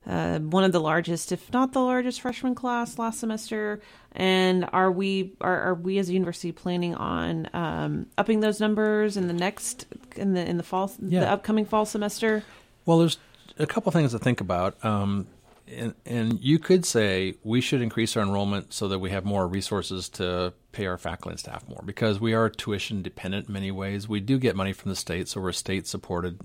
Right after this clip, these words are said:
Speaker 2: uh, state, there's some state funding that comes in, but a lot of our budget is driven by our enrollment. And so you could, and I think this is an incorrect way of doing it, say, "Well, if we had more students here, we'd have more money, and we'd give people raises, and, uh, we could do more student programming."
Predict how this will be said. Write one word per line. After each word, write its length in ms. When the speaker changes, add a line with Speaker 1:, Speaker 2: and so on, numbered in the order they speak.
Speaker 2:
uh, 260
state, 300
there's 140
some 120
state 220
funding 240
that 100
comes 240
in, 140
but 120
a 40
lot 240
of 100
our 100
budget 300
is 120
driven 280
by 140
our 100
enrollment. 400
And 260
so 220
you 200
could, 580
and 100
I 60
think 160
this 100
is 100
an 100
incorrect 440
way 140
of 80
doing 280
it, 100
say, 340
"Well, 200
if 40
we 100
had 160
more 120
students 360
here, 140
we'd 120
have 160
more 100
money, 220
and 80
we'd 80
give 120
people 240
raises, 560
and, 380
uh, 100
we 100
could 200
do 120
more 200
student 300
programming." 500